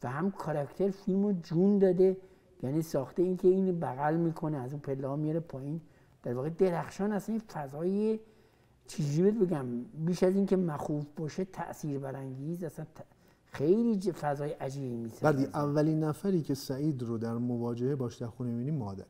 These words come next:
Speaker 2: یعنی به محض اینکه میاد، مادر میاد و روی دوش این سوار می‌شه. که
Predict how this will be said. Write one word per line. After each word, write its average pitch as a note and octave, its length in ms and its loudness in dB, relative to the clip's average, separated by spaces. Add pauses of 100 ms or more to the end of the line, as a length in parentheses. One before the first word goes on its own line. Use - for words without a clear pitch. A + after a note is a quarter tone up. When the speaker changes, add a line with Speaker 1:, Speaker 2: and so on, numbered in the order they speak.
(140)
Speaker 2:
یعنی A#2 100 -6
به B2 80 -2
محض C3 220 -4
اینکه G#2 180 -8
میاد، A2 420 -6
مادر A2 360 -4
میاد D3+ 500 -6
و A2+ 60 -4
روی B2+ 240 -2
دوش C3+ 440 -4
این C#3+ 180 -2
سوار C#3 440 -4
می‌شه. D3 400 -10 (840)
که B2+ 120 -2